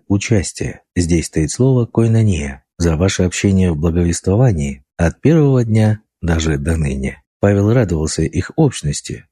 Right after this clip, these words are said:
единству и соучастию. Он был благодарен за то, что они стали частью Евангелия. Это и есть их спасение. Он благодарен за то, что они стали верующими, и добавляет: «От первого дня вашего обращения до сего момента».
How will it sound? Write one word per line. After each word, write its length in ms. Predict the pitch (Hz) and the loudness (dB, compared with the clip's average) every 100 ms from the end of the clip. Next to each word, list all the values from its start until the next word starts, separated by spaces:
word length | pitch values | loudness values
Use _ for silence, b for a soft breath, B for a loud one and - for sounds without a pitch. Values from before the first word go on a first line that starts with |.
| - | -2
единству 760 | 82 71 98 147 - - 107 | 0 2 2 2 0 0 -2
и 180 | - 98 | -2 -4
соучастию. 920 | - 85 85 - 67 - - 62 80 _ _ _ | 0 0 -2 -4 -4 -6 -8 -8 -10 _ _ _
Он 160 | 92 92 | 0 2
был 160 | 87 | 2
благодарен 520 | 76 85 87 90 87 82 | 0 0 0 2 0 0
за 120 | 80 | -2
то, 160 | 95 | 0
что 180 | 104 - | 0 0
они 160 | 90 92 | 0 0
стали 320 | - 87 87 | 0 0 0
частью 460 | - 92 - 85 87 | 0 -2 -2 0 2
Евангелия. 720 | 98 135 92 71 67 - - - | 2 2 0 -2 -4 -8 -10 -2
Это 200 | 214 135 | 0 2
и 40 | |
есть 380 | 107 95 92 - | 2 0 -2 -4
их 80 | 76 | -8
спасение. 760 | - 73 - 73 69 65 65 _ _ - | -4 -6 -2 -4 -2 -6 -8 _ _ 0
Он 200 | 90 80 | 2 2
благодарен 520 | 87 87 87 92 82 | 2 2 2 2 0
за 160 | 78 80 | -2 -2
то, 200 | 98 101 | 0 0
что 180 | - | 0
они 180 | 90 90 | 2 2
стали 360 | 87 - 87 85 | -2 -2 0 2
верующими, 840 | 85 139 90 71 - 71 67 65 _ | 2 2 0 -4 -6 -4 -4 -8 _
и 80 | - | 0
добавляет: 500 | 85 85 90 90 85 | 2 2 2 0 0
«От 120 | 82 | -2
первого 360 | - 90 85 82 | 0 2 2 0
дня 220 | 80 87 | 2 2
вашего 340 | 85 87 82 80 | 2 0 0 0
обращения 560 | 76 80 - 107 101 | 0 -2 0 2 2
до 80 | 87 | 2
сего 300 | - 90 95 | 0 0 2
момента». 600 | 101 127 117 76 - 67 | 4 4 2 0 -8 -10